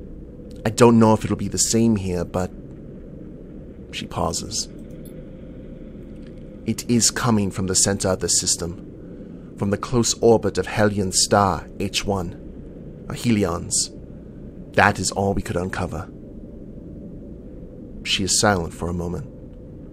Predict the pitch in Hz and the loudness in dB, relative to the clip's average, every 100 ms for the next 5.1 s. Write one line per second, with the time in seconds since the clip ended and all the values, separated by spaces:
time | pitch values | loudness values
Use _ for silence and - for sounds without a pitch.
0 | - - - - 107 - 139 110 78 80 | -16 -16 -6 2 4 6 8 8 8 2
1 | - - 90 82 - - - - - - | 2 0 2 -2 -6 -12 -14 -14 -14 -14
2 | - - - - - - - - - - | -14 -14 -14 -14 -14 -14 -14 -14 -14 -14
3 | - - - - - - 120 110 - 110 | -14 -14 -14 -14 -14 -2 2 6 10 10
4 | 101 95 - 95 90 87 - 92 92 87 | 10 4 0 -2 2 0 2 2 2 0